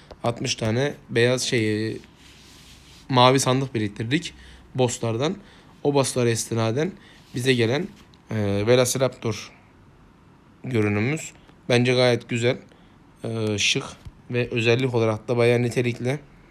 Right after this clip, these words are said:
Şöyle bakalım. Blok oranını dört nokta yedi arttırıyor. Blok önemli. Ve yeteneği kuşandığınız zaman S P dört yüz artıyormuş. Yeteneklerine geldiğimiz zaman tetikleyici yeteneklere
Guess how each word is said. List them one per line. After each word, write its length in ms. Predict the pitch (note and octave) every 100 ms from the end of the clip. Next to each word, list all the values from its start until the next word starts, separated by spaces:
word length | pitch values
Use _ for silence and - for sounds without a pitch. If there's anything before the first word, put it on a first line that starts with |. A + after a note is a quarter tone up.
| - - - -
Şöyle 300 | - B2+ A#2
bakalım. 420 | G#2+ A2+ C3+ B2+
Blok 280 | B2 C3+ C3
oranını 400 | A#2+ A2 G#2+ G#2+
dört 160 | A#2+ A#2
nokta 260 | A2+ -
yedi 140 | A2+ C3
arttırıyor. 520 | C3 - D3 D3 - - -
Blok 320 | A#2+ A#2 A2
önemli. 420 | A#2 C3 C#3+ D3+ - - - - - - -
Ve 80 | C3
yeteneği 360 | C3 C3 C3
kuşandığınız 540 | B2+ - B2+ C3 C3+ A#2
zaman 260 | B2 D3 F#3+ - - - -
S 320 | - C3+ A#2+
P 160 | C#3 C3+
dört 180 | C3+ -
yüz 120 | A2+
artıyormuş. 680 | G#2+ G2+ A2 B2+ D#3+ - - - - - - - - -
Yeteneklerine 640 | A#2 B2 B2 A#2 B2+ B2
geldiğimiz 380 | B2 A#2+ B2 A2+
zaman 200 | A2 G#2
tetikleyici 500 | A2 G#2+ - A2+ A#2+
yeteneklere 640 | A2+ A#2 A2 - B2 E3